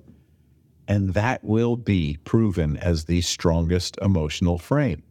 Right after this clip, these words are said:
if you're able to hold it regardless of what other people think. A few weeks ago, if you were listening, you got to hear this idea of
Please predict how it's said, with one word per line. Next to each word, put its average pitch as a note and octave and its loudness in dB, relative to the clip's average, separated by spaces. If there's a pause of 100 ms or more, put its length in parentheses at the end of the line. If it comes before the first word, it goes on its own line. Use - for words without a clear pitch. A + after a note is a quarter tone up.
if - -10
you're E2+ 0
able E2 0
to F#2+ 0
hold B2 0
it D#2 -4 (300)
regardless G2+ 0
of G#2 -2
what F2 0
other E2 0
people E2+ -2
think. G#2 0
A - -20
few F#2+ -2
weeks C#3 -2
ago, B2 2
if G2 -6
you G2 0
were F#2+ 2
listening, A2 0
you F#2+ 0
got G2 0
to G2+ -4
hear G2+ 0
this F#2+ -4 (320)
idea A2+ 0 (800)
of G2+ 0